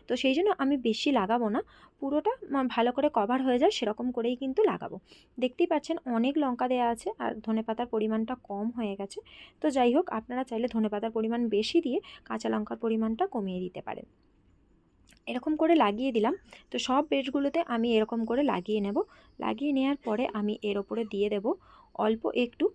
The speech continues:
কেচাপ। আর আমি এখানে no onion, no garlic কেচাপ ইউজ করছি। আমরা যেহেতু, আহ, অনিয়ন, গার্লিক কিছুই খাই না, তো সেই জন্য এখানে অনিয়ন, গার্লিক ছাড়াই কিন্তু এখানে আমি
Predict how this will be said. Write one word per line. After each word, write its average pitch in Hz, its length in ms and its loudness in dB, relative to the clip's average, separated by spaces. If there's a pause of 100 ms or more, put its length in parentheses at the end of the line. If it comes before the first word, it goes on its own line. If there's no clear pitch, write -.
কেচাপ। 190 300 -6 (380)
আর 226 180 -2
আমি 262 260 0
এখানে 311 260 0
no 294 480 2
onion, 294 360 2
no 240 180 2
garlic 269 260 0
কেচাপ 240 340 -6
ইউজ 214 280 -2
করছি। - 380 -4 (120)
আমরা 226 360 -2
যেহেতু, 247 440 -2 (400)
আহ, 220 400 2 (300)
অনিয়ন, 240 460 0 (100)
গার্লিক 214 300 2
কিছুই 247 320 -4
খাই 214 220 -4
না, 226 120 -2 (320)
তো 226 100 -4
সেই 214 200 0
জন্য 220 240 2
এখানে 220 460 0 (280)
অনিয়ন, 226 440 0
গার্লিক 226 380 0
ছাড়াই 196 320 -2
কিন্তু 269 340 -4
এখানে 262 320 -4
আমি 285 160 0